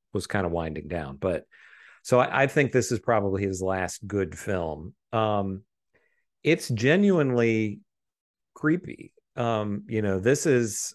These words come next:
uh, you know, there's some things that, that play as kinda campy now, but I think that kind of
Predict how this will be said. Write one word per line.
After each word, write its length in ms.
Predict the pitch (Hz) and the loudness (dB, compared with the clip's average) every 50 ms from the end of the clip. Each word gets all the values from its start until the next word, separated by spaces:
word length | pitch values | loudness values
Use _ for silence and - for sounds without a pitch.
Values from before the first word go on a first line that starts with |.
| _ _ - | _ _ -6
uh, 540 | 120 110 104 98 92 92 92 - - - - - - | -4 -2 0 0 0 -2 -2 -4 -8 -12 -14 -16 -12
you 180 | - 190 190 170 | -6 -4 0 2
know, 120 | 160 156 | 2 4
there's 240 | 160 180 175 175 - | 4 4 2 2 0
some 140 | 156 139 120 | -2 -2 0
things 380 | - 127 120 113 110 107 98 | 0 0 2 2 0 -2 -2
that, 140 | 98 104 104 _ _ - | -4 -4 -4 _ _ -4
that 220 | 110 110 110 - | -4 -4 -2 0
play 240 | - 123 110 104 98 | 0 2 4 4 4
as 100 | 95 - | 2 2
kinda 300 | - - 107 98 90 82 | 0 -4 -4 -4 -4 -6
campy 400 | - - 101 101 90 - 101 90 | -4 -2 -2 -2 -2 -2 -4 -4
now, 340 | 87 82 82 80 80 80 - _ _ _ _ _ _ _ _ _ _ _ _ _ - | -4 -4 -6 -6 -8 -10 -14 _ _ _ _ _ _ _ _ _ _ _ _ _ 0
but 340 | 120 113 113 104 - - - _ _ _ _ _ _ _ _ _ _ _ _ _ - | 2 4 4 4 2 -2 -8 _ _ _ _ _ _ _ _ _ _ _ _ _ -6
I 120 | 117 123 | -6 -6
think 400 | 117 - - 165 165 170 160 - | -6 -6 -2 0 0 0 0 0
that 280 | - 151 139 - - - | 0 -2 -2 -2 -4 -8
kind 420 | - - 139 135 127 123 120 113 | -8 -4 -2 0 2 2 4 4
of 380 | 117 110 107 101 95 95 - | 4 4 4 4 0 -6 -10